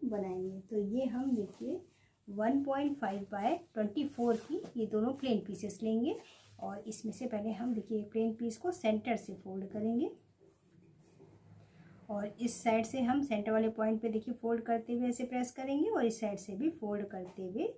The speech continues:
press कर लेंगे। और इसको हम एक बार और ऐसे फोल्ड करते हुए ऐसे सेट करेंगे और ऐसे हम सीधे स्टिच करके इसको हम रेडी कर लेंगे और ऐसे ही इस plain piece को भी ऐसे ही स्टिच करके रेडी कर लेंगे।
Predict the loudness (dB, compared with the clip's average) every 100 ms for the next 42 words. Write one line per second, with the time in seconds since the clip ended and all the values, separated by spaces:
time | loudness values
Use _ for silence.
0 | -10 _ -6 -6 -8 -12 -10 -10 -10 -12
1 | -14 _ _ _ _ _ _ _ _ _
2 | _ _ _ _ _ _ _ -14 -8 -6
3 | -6 -6 -8 -8 -6 0 2 2 -2 -4
4 | -6 -2 0 2 0 -6 -12 -8 -4 -4
5 | -4 -8 -8 -8 -6 -4 -4 -6 -8 -6
6 | -8 -8 -10 -4 0 2 2 2 2 0
7 | -2 -6 -4 -4 -2 -2 -4 -6 -10 -12
8 | -14 -12 -8 -8 -10 -20 _ -8 -8 -8
9 | -10 0 0 4 2 2 -6 -10 -8 -8
10 | -2 4 6 4 0 -4 -4 -8 -4 -2
11 | -2 -6 -8 -8 0 2 2 0 -2 -4
12 | -4 -6 -12 -14 -16 -6 -4 -2 -4 -6
13 | -14 -14 -14 -14 -14